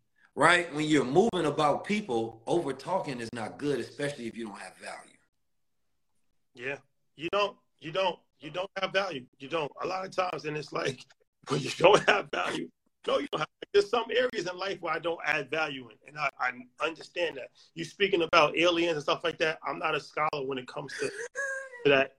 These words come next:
Speaker 2: subject. So I
Speaker 1: Shout
Speaker 2: would
Speaker 1: out Billy Carson, man.
Speaker 2: would rather listen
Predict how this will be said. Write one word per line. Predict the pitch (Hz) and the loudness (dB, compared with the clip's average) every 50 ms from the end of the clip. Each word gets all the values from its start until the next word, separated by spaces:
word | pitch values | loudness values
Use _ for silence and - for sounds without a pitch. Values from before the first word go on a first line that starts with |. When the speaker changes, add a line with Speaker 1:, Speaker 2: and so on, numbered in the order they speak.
| - _ _ _ - | -20 _ _ _ -14
Speaker 2:
subject. | - - 175 165 147 131 - 123 107 - - - | -6 0 0 0 0 0 -4 -6 -6 -8 -12 -14
So | - - - - - _ - | -16 -18 -14 -14 -6 _ 6
I | 135 | 8
Speaker 1:
Shout | 139 143 | 8 10
Speaker 2:
would | 139 | 8
Speaker 1:
out | 139 - _ _ _ - | 6 4 _ _ _ -2
Billy | 120 117 117 | 0 0 0
Carson, | - 120 110 107 104 - 90 87 85 87 | 0 0 0 0 0 -4 -8 -12 -12 -10
man. | 87 87 87 82 - _ _ _ _ - | -10 -10 -12 -12 -14 _ _ _ _ -4
Speaker 2:
would | 135 127 | -2 0
rather | 139 147 156 151 147 135 | 2 2 2 2 2 0
listen | 127 135 160 175 160 - 151 139 147 | 2 4 2 2 2 -2 -8 -8 -8